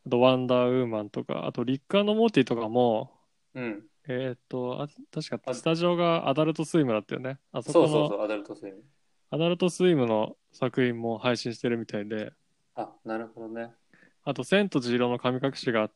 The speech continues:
Speaker 1: て。
Speaker 2: うん。ね、あの、そのジ-、ジブリのね、
Speaker 1: そう。
Speaker 2: 作品が。
Speaker 1: ジブリも入ってるらしくて。
Speaker 2: うん。
Speaker 1: うん。
Speaker 2: でさ、あの、アメリカとかで配給ってさ、確かディズニーだったよね。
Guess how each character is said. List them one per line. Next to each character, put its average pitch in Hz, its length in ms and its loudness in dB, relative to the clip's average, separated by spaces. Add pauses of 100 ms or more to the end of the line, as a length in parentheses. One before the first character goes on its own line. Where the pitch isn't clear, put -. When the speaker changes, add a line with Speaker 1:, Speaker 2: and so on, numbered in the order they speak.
Speaker 1:
て。 120 360 2 (340)
Speaker 2:
う 120 80 -4
ん。 101 260 -4 (100)
ね、 143 120 0
あ 131 120 2
の、 127 100 0
そ 139 120 -4
の 127 140 -8
ジ-、 156 240 -8
ジ 170 140 -2
ブ 220 120 0
リ 139 80 0
の 107 120 -4
ね、 110 300 0
Speaker 1:
そ - 160 -10
う。 - 20 -8
Speaker 2:
作 143 60 -2 (160)
品 110 140 -10
が。 110 360 -8
Speaker 1:
ジ 147 180 -2
ブ 165 120 6
リ 123 100 4
も 110 360 -2 (180)
入 - 180 -4
っ 117 40 -4
て - 120 2
る 120 80 4
ら 117 80 4
し - 120 -10
く 127 100 -6
て。 113 360 -2 (440)
Speaker 2:
う 110 60 -14
ん。 98 240 -14 (880)
Speaker 1:
う 127 60 -6
ん。 113 280 -10 (400)
Speaker 2:
で 175 80 -12
さ、 165 160 2
あ - 20 -2
の、 120 340 -8
ア 131 120 -6
メ 160 100 -8
リ 190 80 -10
カ 202 140 -10
と 208 80 -12
か 202 100 -4
で 107 100 -4
配 113 240 -4
給 117 380 -8
っ - 440 -20
て 120 120 -10
さ、 110 240 -2
確 143 160 -6
か - 80 -6
デ 113 140 -6
ィ 151 60 -6
ズ 160 60 -12
ニ 139 120 -6
ー - 20 -6
だ 95 100 -6
っ - 80 -14
た 98 100 -12
よ 92 80 -14
ね。 98 260 -12